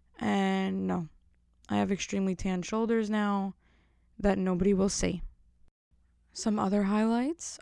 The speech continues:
I tried longboarding, and that was fantastic because I always loved skateboarding when I was little.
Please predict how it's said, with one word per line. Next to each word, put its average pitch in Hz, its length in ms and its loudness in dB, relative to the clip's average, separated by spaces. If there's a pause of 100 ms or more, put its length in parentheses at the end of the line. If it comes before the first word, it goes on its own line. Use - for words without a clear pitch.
I 196 760 -2 (280)
tried 196 320 -2
longboarding, 220 840 0 (1000)
and 190 120 -2
that 185 140 -2
was 190 140 -4
fantastic 208 560 -4
because 190 240 -2
I 185 160 -2
always 196 500 -2
loved 185 160 -4
skateboarding 202 560 -2
when 202 80 -2
I 202 100 -2
was 208 140 -6
little. 220 320 -4